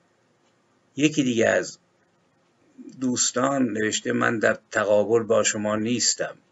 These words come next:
و یکی از شنوندگان همیشگی شما هستم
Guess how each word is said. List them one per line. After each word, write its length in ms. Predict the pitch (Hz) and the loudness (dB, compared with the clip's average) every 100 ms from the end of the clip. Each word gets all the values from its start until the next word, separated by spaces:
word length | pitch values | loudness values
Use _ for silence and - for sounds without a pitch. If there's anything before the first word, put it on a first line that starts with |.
| _ _ | _ _
و 40 | 90 | -8
یکی 300 | 95 90 101 | -8 -8 -4
از 160 | 95 | -2
شنوندگان 680 | - 92 87 87 87 101 107 | -2 -4 -6 -6 -6 -6 -4
همیشگی 560 | 90 95 82 - 113 117 | -4 -4 -4 -4 -4 -6
شما 280 | 92 78 69 | -6 -8 -10
هستم 280 | - - | -12 -14